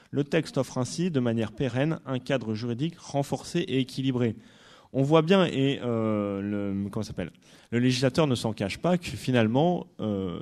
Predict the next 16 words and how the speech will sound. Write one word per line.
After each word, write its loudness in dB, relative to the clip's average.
il -6
y 6
a 8
l'état 2
d'urgence, -2
la 2
loi 2
de -8
cinquante-cinq, -6
mais 4
à 6
côté -2
de -6
ça, -2
on 0
renforce 0